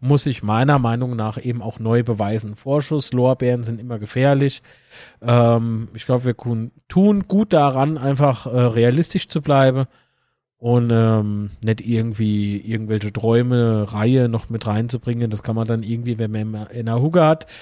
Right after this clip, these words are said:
am Stammtisch, ja, kann man da vielleicht ein bisschen philosophieren, aber, aber so mit ernsthafter Prognose und so sollte man sich doch, äh, lieber der Realität stellen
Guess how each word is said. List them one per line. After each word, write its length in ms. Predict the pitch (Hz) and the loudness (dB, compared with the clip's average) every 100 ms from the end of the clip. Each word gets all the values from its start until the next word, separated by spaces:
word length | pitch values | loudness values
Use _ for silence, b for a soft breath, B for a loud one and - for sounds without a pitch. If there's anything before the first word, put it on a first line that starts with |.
| B B | B B
am 200 | 127 117 | -8 -6
Stammtisch, 600 | - 143 175 277 185 - | 0 0 2 2 0 -2
ja, 300 | 175 151 170 | 2 4 4
kann 160 | 156 151 | 2 0
man 100 | 151 | 2
da 160 | 151 147 | 2 0
vielleicht 320 | 139 139 135 | 0 -2 -2
ein 60 | 135 | -4
bisschen 280 | 143 156 | -4 -2
philosophieren, 760 | 135 143 143 139 123 143 151 143 143 | -2 -2 0 0 -2 0 0 2 -2
aber, 460 | 107 113 113 110 110 B B B B B B B B B B B B B - | -2 -4 -2 -4 -6 B B B B B B B B B B B B B -2
aber 360 | 151 160 151 | 4 4 4
so 260 | 131 156 156 | 4 4 4
mit 180 | 147 131 | 2 0
ernsthafter 560 | 131 143 - 135 - | -2 -2 -2 -2 -4
Prognose 580 | - 120 - 120 135 143 | -4 -6 -2 0 2 2
und 160 | 139 127 | 0 0
so 300 | 127 127 127 | 2 2 2
sollte 240 | 117 113 | 0 -2
man 100 | 127 | -4
sich 180 | 117 110 | -4 -4
doch, 200 | 110 98 | -6 -6
äh, 680 | 107 117 113 110 107 104 104 | -8 -8 -4 -2 0 0 -4
lieber 320 | - 120 117 110 | -4 -2 0 0
der 140 | 101 | 0
Realität 600 | 104 107 110 110 123 123 | -2 0 -2 -2 -2 -2
stellen 280 | - 127 | -2 0